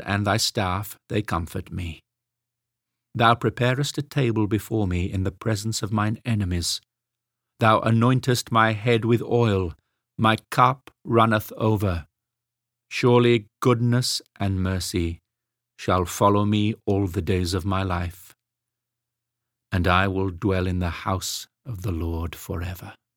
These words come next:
Thank you for listening to The Complete Bible, a weekly podcast that gives you the opportunity to hear the whole Bible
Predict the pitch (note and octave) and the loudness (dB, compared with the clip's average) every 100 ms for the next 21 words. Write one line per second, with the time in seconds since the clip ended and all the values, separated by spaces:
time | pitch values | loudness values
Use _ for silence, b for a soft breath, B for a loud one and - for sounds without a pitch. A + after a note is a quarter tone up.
0 | _ _ _ _ _ _ _ _ _ _ | _ _ _ _ _ _ _ _ _ _
1 | _ _ _ _ _ _ _ _ _ _ | _ _ _ _ _ _ _ _ _ _
2 | _ _ - D#3+ D3 C3 - A2+ A#2+ - | _ _ -4 -4 -2 -4 -2 -2 -2 -4
3 | G#2+ A2 G#2+ G2+ - G2+ - B2 - F2 | -4 -4 -6 -6 -6 -6 -4 -6 -8 -8
4 | G2 F#2+ E2 D2+ C#2+ _ - _ _ - | -6 -6 -6 -8 -12 _ -20 _ _ -8
5 | F#2 A#2 A#2+ C#3+ B2+ A2 - G2+ F2+ - | -4 -2 -2 -2 0 0 -2 -4 -4 -6
6 | G#2+ - A2+ A#2 B2 B2 A#2 - - G#2+ | -8 -6 -4 -4 -2 -2 -4 -4 -6 -6
7 | F#2 G#2 G2 F2 G2 F#2+ F#2 A#2+ B2+ C3 | -4 -6 -6 -4 -4 -4 -6 -4 -4 -4
8 | G2 F#2+ F2 F2+ | -4 -4 -4 -6